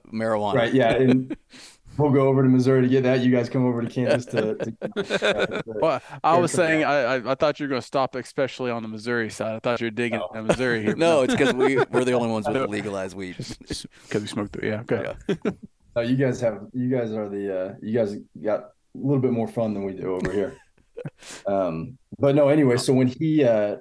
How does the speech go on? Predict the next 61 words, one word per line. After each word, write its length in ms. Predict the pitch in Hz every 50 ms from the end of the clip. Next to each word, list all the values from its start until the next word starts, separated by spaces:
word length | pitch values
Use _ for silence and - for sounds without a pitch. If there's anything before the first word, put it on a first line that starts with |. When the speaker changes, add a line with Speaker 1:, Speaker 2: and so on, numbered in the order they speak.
| -
Speaker 2:
when 240 | - 113 120 127 127
they 360 | 123 123 123 120 123 120 - - - _ _ _ _ -
rent 260 | 127 131 139 143 143
out 180 | 139 131 - -
cars 380 | - 143 139 135 131 127 131
to 100 | - 123
new 480 | 113 117 120 117 113 110 107 107 104 - _ _ _ _ _ _ _ _ _ -
people 240 | 139 139 123 120 113
that 260 | 110 104 104 104 - -
are 120 | 110 104
needing 180 | 107 117 117 110
to 80 | 107 104
rent 220 | 107 104 - -
cars, 440 | 123 131 135 107 104 98 95 95 - _ _ - - _ _ _ _ -
a 60 | 90
lot 200 | 92 110 120 120
of 80 | 110
the 60 | 101 -
problems 320 | - 127 123 123 113 107
that 60 | 98
they 120 | 101 101 98
have 320 | 110 120 117 - - 117
are 380 | 113 87 104 101 95 92 - - _ _ _ _ -
the 60 | 98
people 240 | 101 123 117 113 110
that 80 | 110
wanna 200 | 107 117 113 104
rent 220 | 98 110 117 117 123
cars 280 | - 123 117 104 95
don't 200 | 92 98 98 80
want 160 | 95 110 117 107
'em 80 | 92
because 300 | 90 - - 107 90 80
they 120 | 87 87 85
just 360 | 82 92 90 - - - -
absolutely 480 | 104 104 104 - 113 107 82 82 90
reek. 360 | 82 90 107 190 - - - - - _ _ -
Speaker 3:
Reek. 260 | 120 110 104 - - -
Speaker 2:
And 100 | 98 107 _
so 400 | - - 117 107 101 101 95 92
I 100 | - 98
gave 300 | 95 - 139 113 113 110
him 400 | 117 117 117 117 113 110 110 101
one 100 | 107 110
of 100 | 110 107
our 120 | 110 101 98
wafers 540 | 104 110 117 113 - 110 101 101 101 101
and 120 | 104 101 -
told 160 | 107 104 104
him 140 | 107 104 101
to 60 | 98
throw 200 | - 107 101 101
it 60 | 101
underneath 400 | 104 101 101 101 101 104 101 -
the, 400 | 104 98 98 95 92 92 85 - -
the 140 | 101 101
driver's 420 | 98 104 101 98 107 104 104 - -
seat 100 | 107 101
of 80 | 98
his 140 | 95 95 -
car. 400 | - 107 107 107 104 98 101 -